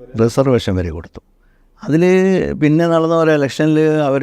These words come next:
കാദിയാനികൾ മത്സരിച്ചതിൻ്റെ പേരിൽ അവർ രണ്ടുപേരെയും ഖലീഫ പുറത്താക്കുകയൊക്കെ ചെയ്തു. കാരണം ഇത് അംഗീകരിച്ചുകൊണ്ടുള്ളൊരിതാണ്. ഏതായാലും ഒരു നോമിനേഷൻ നടത്തിയിട്ട് പാർലമെൻറ്റിൽ അവർ അംഗങ്ങളുണ്ടായിരുന്നു.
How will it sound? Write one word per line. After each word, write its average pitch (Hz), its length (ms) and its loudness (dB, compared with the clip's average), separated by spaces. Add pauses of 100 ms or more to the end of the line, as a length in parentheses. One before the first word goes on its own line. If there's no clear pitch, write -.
കാദിയാനികൾ 139 520 0
മത്സരിച്ചതിൻ്റെ 135 800 -2
പേരിൽ 131 320 0
അവർ 123 160 2
രണ്ടുപേരെയും 123 600 0
ഖലീഫ 120 240 -2
പുറത്താക്കുകയൊക്കെ 123 640 -2
ചെയ്തു. 98 280 -2 (540)
കാരണം 117 440 -4 (500)
ഇത് 113 160 0
അംഗീകരിച്ചുകൊണ്ടുള്ളൊരിതാണ്. 139 1040 0
ഏതായാലും 170 380 0
ഒരു 180 140 0
നോമിനേഷൻ 156 600 0
നടത്തിയിട്ട് 147 440 -2
പാർലമെൻറ്റിൽ 143 580 0
അവർ 139 160 -2
അംഗങ്ങളുണ്ടായിരുന്നു. 143 800 0